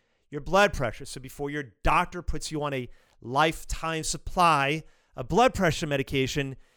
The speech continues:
maybe try losing ten pounds first so you can avoid the med possibly. You don't have the toxic side effects of the medication, of the blood pressure medication, which includes your brain degenerating from the toxic effect of the blood pressure medication,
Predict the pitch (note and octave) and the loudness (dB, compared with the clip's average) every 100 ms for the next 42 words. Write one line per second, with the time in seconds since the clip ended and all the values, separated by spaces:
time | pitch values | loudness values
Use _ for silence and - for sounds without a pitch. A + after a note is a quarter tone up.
0 | _ B2+ G3+ F4+ - B3+ A#3+ B3+ A3 F#3+ | _ -2 -2 0 -2 0 0 0 -4 -4
1 | - F3 E3+ F3 F3 F3 - D#3 D3 - | -2 -4 0 0 0 -2 0 2 2 -2
2 | - - _ _ - D#3 C#3+ D3 A#2+ F#3 | -10 -18 _ _ -6 -4 -4 -6 2 4
3 | G3+ F3+ E3+ D#3+ D#3 C#3 C#3 C#3+ C3+ C3+ | 4 2 0 0 2 2 2 0 -2 -2
4 | B2+ - _ B2+ D3+ F#3 E3 - E3 D#3+ | -4 -14 _ -2 2 2 0 -2 0 0
5 | - C3+ - D3 C#3 - C#3 - - - | -2 -2 2 2 2 0 0 0 -6 -8
6 | - - - C3 C#3 C#3 C3 C#3+ C3 - | -18 -8 -4 -2 0 -2 0 -2 -2 -4
7 | C3 B2 A#2 C3 F#3+ G3 E3+ C#3+ C#3+ B2+ | -6 -6 -6 2 2 4 0 -2 -8 -8
8 | C3+ B2+ C#3+ C3 - - A4 F#4 G#3 - | -6 -6 -8 -10 -12 0 4 4 2 -4
9 | - _ _ _ _ C#3+ F3 C#3+ F3 F3+ | -6 _ _ _ _ -4 -2 0 0 0
10 | D3+ A#2 E3 F3 D#3 C#3 C#3 - C#3 C3 | -4 -2 0 2 2 0 -2 -6 -4 -4
11 | B2+ - _ _ B2+ - - E3+ E3+ E3 | -6 -16 _ _ -8 -2 0 0 0 -6
12 | D3 - E3 C#3+ C3+ A#2+ B2+ C3+ - C3 | -10 -2 0 0 -2 -8 0 0 2 -2
13 | - A#2+ A#2 - G#3 G#3 - E3+ D3 | -4 -6 -6 0 2 2 0 -4 -6